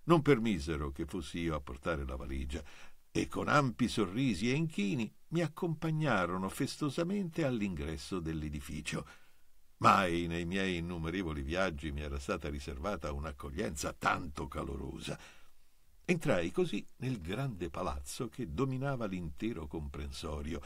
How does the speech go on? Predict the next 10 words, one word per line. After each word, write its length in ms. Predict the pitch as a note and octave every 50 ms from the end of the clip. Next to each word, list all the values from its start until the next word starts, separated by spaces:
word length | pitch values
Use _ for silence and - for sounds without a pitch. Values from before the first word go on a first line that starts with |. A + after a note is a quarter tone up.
| - - - -
e 120 | - D3+ E3
mi 160 | F3+ F#3 F#3
trovai 540 | E3 - D#3+ E3+ D#3 D3 B2+ G#2 F#2+ G2+ A2
all'interno 720 | A2+ A#2+ B2 C#3 C#3+ C3+ - - E3+ E3+ D#3+ D#3 D3+ D3
di 140 | B2+ B2 C#3+
un'enorme 720 | C#3+ C#3+ C#3+ C#3+ C#3+ C#3+ E3+ F3+ E3+ D#3 D#3 C#3+ C3+ B2+ A2
sala 420 | - - D#3 D3+ C#3+ C#3+ C#3 C3
dal 220 | A#2+ G#2+ G#2 F#2+ F2
soffitto 800 | - - - G2 - - - - D3+ C#3 - - - A#2 G#2
altissimo, 800 | F2+ F#2 F2 - - F2 D#2+ D#2 - - - F#2 E2+ F2 F2